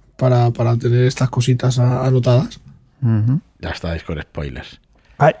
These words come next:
Speaker 3: Crítico épico.
Speaker 2: Ostras, es
Speaker 3: Vamos a
Speaker 2: verdad, es
Speaker 3: pasar
Speaker 2: que
Speaker 3: al
Speaker 2: no
Speaker 3: siguiente. Al siguiente.
Speaker 2: <laughs> Es que,
Speaker 3: En
Speaker 2: señor
Speaker 3: el caso,
Speaker 2: spoiler.
Speaker 3: un crítico ético,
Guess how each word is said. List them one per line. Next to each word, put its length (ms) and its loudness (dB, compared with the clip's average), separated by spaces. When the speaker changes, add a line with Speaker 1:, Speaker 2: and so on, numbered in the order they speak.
Speaker 3:
Crítico 460 2
épico. 400 -2
Speaker 2:
Ostras, 360 -2
es 60 4
Speaker 3:
Vamos 240 6
a 40 4
Speaker 2:
verdad, 120 6
es 80 4
Speaker 3:
pasar 60 4
Speaker 2:
que 60 6
Speaker 3:
al 60 6
Speaker 2:
no 60 6
Speaker 3:
siguiente. 480 2
Al 140 4
siguiente. 480 2
Speaker 2:
<laughs> 840 -6
Es 280 6
que, 300 4
Speaker 3:
En 180 6
Speaker 2:
señor 220 6
Speaker 3:
el 40 6
caso, 220 4
Speaker 2:
spoiler. 380 4
Speaker 3:
un 180 4
crítico 480 4
ético, 380 -4